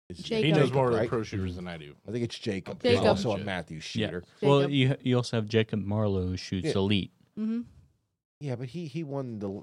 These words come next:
Speaker 1: the
Speaker 4: He,
Speaker 1: Lancaster event.
Speaker 4: but he also wins on the A S A on occasion
Speaker 1: Yes, he
Speaker 4: for
Speaker 1: does.
Speaker 4: Nome.
Speaker 1: That is true. Yes,
Speaker 2: Yeah,
Speaker 1: for
Speaker 2: but
Speaker 1: Nome.
Speaker 2: you know what? Into the brand new
Speaker 1: Yeah.
Speaker 2: season, after they signed all our new contracts,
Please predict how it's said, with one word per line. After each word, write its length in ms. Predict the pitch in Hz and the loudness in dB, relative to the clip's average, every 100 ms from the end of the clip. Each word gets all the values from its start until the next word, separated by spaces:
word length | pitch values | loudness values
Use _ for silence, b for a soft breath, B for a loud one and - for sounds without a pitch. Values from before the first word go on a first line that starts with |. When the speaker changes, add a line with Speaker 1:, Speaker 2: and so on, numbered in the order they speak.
| - | -8
Speaker 1:
the 160 | 98 87 | -6 -6
Speaker 4:
He, 60 | 95 | -4
Speaker 1:
Lancaster 760 | 113 113 92 90 78 - 64 | 2 2 2 -4 -10 -12 -14
event. 240 | 60 - - | -16 -20 -14
Speaker 4:
but 220 | - 120 120 | -2 2 2
he 80 | 120 | 2
also 280 | 143 - | 0 0
wins 500 | 113 113 110 104 - 113 | 2 2 2 0 -4 0
on 140 | 107 | 2
the 220 | 98 101 | 2 2
A 20 | |
S 160 | 92 - | 0 0
A 160 | 117 101 | 0 0
on 180 | 87 | -2
occasion 480 | 85 - 87 - - - - | -6 -8 -12 -12 -16 -18 -16
Speaker 1:
Yes, 140 | 92 | -8
he 40 | 101 | -2
Speaker 4:
for 100 | 98 | 0
Speaker 1:
does. 60 | |
Speaker 4:
Nome. 200 | 107 110 | 2 2
Speaker 1:
That 80 | 82 | -2
is 80 | 76 | -8
true. 240 | - - - _ | -10 -10 -12 _
Yes, 160 | 82 - | -12 -2
Speaker 2:
Yeah, 140 | 269 269 | 0 2
Speaker 1:
for 100 | 247 | 0
Speaker 2:
but 40 | |
Speaker 1:
Nome. 80 | 233 | 0
Speaker 2:
you 60 | 247 | -2
know 120 | 269 | 0
what? 220 | 269 285 | 0 0
Into 240 | 269 247 240 | -2 -2 -2
the 80 | |
brand 220 | 214 233 240 | 0 0 0
new 40 | |
Speaker 1:
Yeah. 40 | 214 | -2
Speaker 2:
season, 640 | - 320 269 208 190 202 - | 2 2 4 0 -2 -6 -4
after 260 | 214 208 | -4 0
they 100 | 208 | 0
signed 300 | 214 220 214 | 0 -2 0
all 100 | 202 | 0
our 60 | 196 | 2
new 140 | 196 | 0
contracts, 800 | 185 226 240 247 196 170 170 - | -2 -2 -2 -4 -6 -6 -8 -12